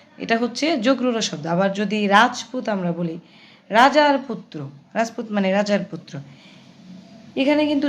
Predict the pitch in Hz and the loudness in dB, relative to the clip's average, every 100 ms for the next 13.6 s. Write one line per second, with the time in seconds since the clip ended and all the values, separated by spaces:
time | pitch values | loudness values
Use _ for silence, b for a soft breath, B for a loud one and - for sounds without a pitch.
0 | 202 285 269 294 277 277 254 226 190 208 | 2 2 4 2 2 2 0 -2 0 0
1 | 220 330 208 226 233 - 233 233 - 196 | 0 0 4 6 6 0 -8 -10 -10 -6
2 | 185 190 214 226 254 214 214 208 175 151 | -2 2 4 6 4 2 -4 -6 -6 -6
3 | 143 175 196 - 202 190 175 175 180 180 | -2 -2 -4 -8 -8 -4 -2 -2 -4 -4
4 | 180 190 226 254 208 185 - 143 - B | 2 4 4 0 -2 -4 -4 -8 -12 B
5 | B B B - 220 240 247 254 277 285 | B B B -4 0 2 2 0 2 2
6 | 285 240 208 208 214 233 226 220 202 - | 0 -2 0 0 -2 -2 -2 -2 -4 -6
7 | 214 208 214 185 208 175 180 - - 151 | -2 0 0 0 -2 0 -2 -4 -8 -8
8 | - - b b b b b b _ - | -10 -20 b b b b b b _ -2
9 | 285 302 294 294 247 247 277 277 247 254 | 2 4 2 2 0 0 -2 0 0 0
10 | 247 269 269 302 - 330 311 - 220 208 | 2 0 2 0 4 4 4 2 -2 -2
11 | 208 180 175 165 - - 151 143 - 139 | -6 -8 -8 -8 -12 -12 -12 -10 -12 -16
12 | - b b b b b b 185 196 233 | -20 b b b b b b -8 -2 0
13 | 262 269 247 247 - | 4 4 2 -2 -4